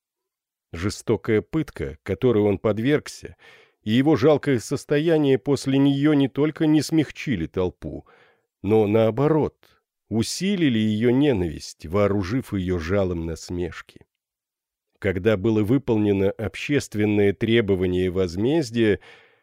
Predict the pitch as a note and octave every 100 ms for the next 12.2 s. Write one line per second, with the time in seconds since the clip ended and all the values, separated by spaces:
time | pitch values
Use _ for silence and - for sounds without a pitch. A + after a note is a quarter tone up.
0 | _ _ - F3+ F3+ D#3+ F#3 G3+ G#3 D3
1 | B2+ - C3+ B2 A#2 A#2+ B2+ A#2 - A2+
2 | G#2+ A#2 A2+ G#2 - F#2+ F#2+ - G2+ F2+
3 | F#2 - - D#2 - F#2 - A#2+ - E3
4 | A#2+ - _ _ _ - G2 G#2 - D#3+
5 | G3+ D#3+ D#3+ - F3 E3 C#3+ C#3+ D3+ C3
6 | A2 A2+ B2+ A#2+ - C#3+ G#2+ F#2+ F#2+ F2+
7 | G2+ - - _ _ - G#2 - G2+ -
8 | C#3+ C3 G2 - G2 G3 - - E3+ -
9 | - _ _ _ _ _ _ _ _ _
10 | E2+ E2 G2 D#3+ - - F#2+ A2 F2+ F#2
11 | A2 - C#3 G#2 A2+ G#2 F#2+ G2+ G#2 -
12 | D#3 D3